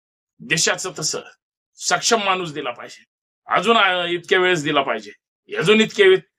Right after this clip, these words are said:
त्याला फक्त एकच म्हणलं, "साहेब, महागाई लय वाढली, महागाई कमी केली पाहिजे होती." तोंड उघडून सुद्धा बोलायला तयार नाही.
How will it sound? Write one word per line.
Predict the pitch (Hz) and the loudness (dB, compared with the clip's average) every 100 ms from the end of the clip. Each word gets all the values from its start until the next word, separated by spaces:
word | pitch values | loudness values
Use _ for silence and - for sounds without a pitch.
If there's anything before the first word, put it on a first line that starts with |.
| - | -4
त्याला | 127 175 180 | 0 0 0
फक्त | 175 - | -4 0
एकच | 185 160 214 190 | 2 2 0 -4
म्हणलं, | 185 180 147 151 175 _ _ _ _ | -4 -4 -2 -2 -6 _ _ _ _
"साहेब, | - 156 175 | -6 -2 0
महागाई | 175 151 160 196 | 0 0 2 2
लय | 190 185 | 2 2
वाढली, | 175 160 151 147 143 _ _ _ _ _ _ | 2 0 -2 -8 -10 _ _ _ _ _ _
महागाई | 160 170 170 180 | -2 0 0 0
कमी | 175 185 190 | 0 0 0
केली | 180 175 | 0 0
पाहिजे | 170 175 151 | 2 0 0
होती." | 160 143 139 156 - _ _ _ _ _ _ _ - | -4 -6 -8 -10 -12 _ _ _ _ _ _ _ -2
तोंड | 170 185 | 2 2
उघडून | 165 151 175 196 | 2 2 2 2
सुद्धा | 165 160 170 | 0 0 2
बोलायला | 156 156 151 143 139 | 4 2 2 0 -2
तयार | 135 123 | -2 -2
नाही. | 110 | -4